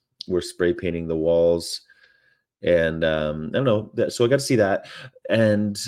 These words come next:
but it was really exciting because as soon as we set up, people were like, "What's this? What's going on here? I can't wait to find out more. What's happening?" And so I thought it was really exciting to have, you know, curious people, and the Berkeley students didn't let me down. They were very curious and interested.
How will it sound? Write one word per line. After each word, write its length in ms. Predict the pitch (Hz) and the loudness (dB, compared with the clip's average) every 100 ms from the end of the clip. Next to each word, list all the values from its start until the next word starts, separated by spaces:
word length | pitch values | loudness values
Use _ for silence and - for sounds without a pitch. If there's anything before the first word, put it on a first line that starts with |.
| - 98 | -12 -8
but 100 | 117 | -4
it 80 | 104 | -2
was 140 | 127 | -2
really 220 | 127 170 151 | 2 2 2
exciting 460 | - 123 123 113 | 0 0 2 0
because 380 | 101 - 101 98 | -2 0 -2 0
as 140 | 101 | -6
soon 140 | - 135 | -4 -4
as 100 | 127 | -2
we 100 | 117 | -4
set 260 | - 113 | 0 2
up, 160 | 123 - | 2 2
people 240 | 117 113 | -4 0
were 100 | 101 | 0
like, 340 | 92 82 82 _ - | 2 0 0 _ -12
"What's 280 | - 147 - | 0 0 2
this? 260 | 143 233 131 | 2 2 2
What's 120 | 117 | 0
going 280 | 117 127 123 | 2 2 2
on 160 | 240 | 0
here? 180 | 180 107 | 2 2
I 60 | 90 | 2
can't 240 | - 120 | 2 0
wait 120 | 120 127 | 2 -2
to 60 | |
find 240 | - 131 143 | -2 -2 0
out 140 | 131 | 0
more. 240 | 143 220 | 0 0
What's 200 | 131 123 | 0 -2
happening?" 500 | 123 196 233 123 90 - - _ - | -4 -8 -6 -6 -6 -14 -20 _ -6
And 100 | 120 | -4
so 420 | 120 135 127 123 _ _ - | 0 2 2 -2 _ _ -8
I 60 | 147 | -4
thought 220 | 185 185 | -2 -2
it 60 | |
was 120 | 160 160 | -2 -2
really 160 | 160 | -4
exciting 460 | 151 - 151 151 117 | -4 -4 -2 -2 -6
to 60 | |
have, 360 | 98 104 104 101 _ _ - | -6 -4 -6 -8 _ _ -10
you 100 | 110 | -8
know, 160 | 101 - | -8 -10
curious 480 | - 131 127 131 127 | -10 -4 -2 -2 -2
people, 460 | - 139 - 92 90 | -6 -8 -4 -4 -4
and 140 | 90 _ - _ 107 | -10 _ -20 _ -12
the 140 | 110 | -6
Berkeley 320 | 123 131 131 | 0 0 0
students 300 | 123 127 120 | -4 -4 -4
didn't 200 | - 120 | -4 -2
let 180 | 113 107 | -2 -2
me 100 | 107 | -4
down. 400 | 104 127 131 90 | -4 -2 -2 -4
They 80 | 95 | -4
were 120 | 95 | -6
very 460 | 92 113 110 101 92 - _ _ _ | -4 -2 -2 -2 -6 -18 _ _ _
curious 420 | - 135 131 117 | -4 0 2 0
and 80 | 107 | -2
interested. 600 | 135 143 127 - 80 | -6 -4 -6 -4 -8